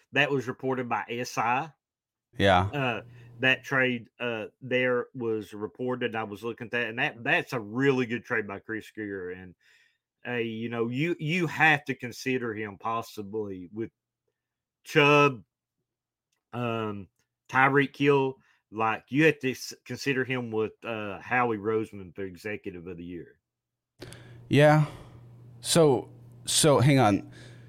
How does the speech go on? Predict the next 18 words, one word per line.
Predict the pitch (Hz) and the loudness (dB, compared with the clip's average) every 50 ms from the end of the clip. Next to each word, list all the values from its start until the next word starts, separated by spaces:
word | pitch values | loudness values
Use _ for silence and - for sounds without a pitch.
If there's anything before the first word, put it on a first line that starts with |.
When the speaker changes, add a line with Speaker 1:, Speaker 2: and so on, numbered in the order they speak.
| - - - - - _ | -20 -20 -20 -20 -12 _
Speaker 2:
That's | - 135 143 - - | 2 2 2 4 4
how | 180 180 | 4 4
the | 175 | 4
forty-niners | 160 - 165 160 151 143 135 135 123 123 | 4 2 4 4 6 6 6 6 4 6
got | - 131 113 | 4 4 4
Trey | - - 131 117 | 4 4 4 4
Lance, | 104 104 104 95 85 - | 6 4 4 4 4 4
right? | 98 90 71 | 2 4 4
They | 95 98 | 2 2
traded | - - - - 113 110 113 117 117 120 120 117 120 123 - - - - - - - - - - - - _ _ _ _ _ _ _ - | 0 0 0 4 4 4 6 6 4 4 2 2 -2 -4 -8 -14 -20 -20 -20 -20 -20 -20 -20 -20 -20 -20 _ _ _ _ _ _ _ -8
Speaker 1:
A | 120 | -8
slew | - - - 135 151 165 160 147 147 | -8 -4 2 4 6 6 8 6 6
of | 139 - | 4 4
first | 143 143 147 117 | 2 2 4 4
Speaker 2:
with | 113 139 | 4 2
Speaker 1:
round | 139 135 123 120 | 2 0 -2 -2
picks, | - 131 113 104 - - - - - | -2 0 0 0 -4 -8 -16 -14 -10
yeah. | 101 101 92 | -8 -8 -8